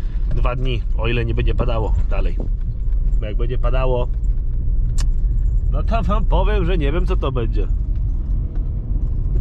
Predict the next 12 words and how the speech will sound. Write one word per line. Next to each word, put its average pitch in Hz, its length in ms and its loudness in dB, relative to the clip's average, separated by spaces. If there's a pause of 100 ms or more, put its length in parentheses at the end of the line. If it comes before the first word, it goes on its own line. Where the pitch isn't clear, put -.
(360)
Tutaj 143 280 -2
jechałem 143 380 -2
w 110 60 0
okolicy, 127 460 -2
to 131 160 2
u 127 140 0
Dunów 127 360 0
rzepak 143 360 -2
dalej 135 280 -2
stoi, 127 500 -2
cały 135 400 0
biały, 123 520 0